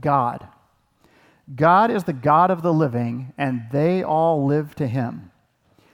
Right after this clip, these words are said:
This precious saying of Jesus that is only recorded in Luke, "They all live to him." God and Abraham, God and Isaac, God and Jacob,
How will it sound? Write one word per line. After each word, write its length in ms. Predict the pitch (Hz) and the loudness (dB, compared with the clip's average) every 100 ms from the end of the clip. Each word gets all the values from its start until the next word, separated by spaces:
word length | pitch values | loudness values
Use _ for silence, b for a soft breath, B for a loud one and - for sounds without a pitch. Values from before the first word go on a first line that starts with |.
| b - | b -4
This 200 | 151 196 | -2 -2
precious 420 | - 226 214 247 | 0 -2 0 -2
saying 300 | 247 226 220 | -2 -2 -4
of 80 | 170 | -2
Jesus 380 | 156 131 127 | 0 0 -2
that 120 | - 135 | -4 -4
is 140 | 127 | -2
only 220 | 170 220 | 0 0
recorded 460 | 277 262 226 208 196 | 0 -2 -2 -2 -2
in 140 | 190 | -2
Luke, 300 | 165 131 - - _ _ _ _ _ _ _ | -2 -4 -8 -20 _ _ _ _ _ _ _
"They 100 | - | -8
all 200 | 127 139 | -2 -2
live 160 | 147 147 | -2 -4
to 100 | 156 | -4
him." 300 | 127 110 98 _ _ _ _ b b b b b b 127 | -4 -6 -10 _ _ _ _ b b b b b b 0
God 320 | 160 185 220 | 4 4 4
and 120 | 196 | 0
Abraham, 520 | 185 180 147 127 117 | 0 0 0 0 -2
God 280 | 110 151 190 | 2 4 4
and 100 | 190 | 2
Isaac, 440 | 175 160 117 113 - | 2 2 0 -6 -2
God 260 | 143 175 | 2 2
and 120 | 185 | 0
Jacob, 420 | 139 156 120 107 | -2 -2 -2 -6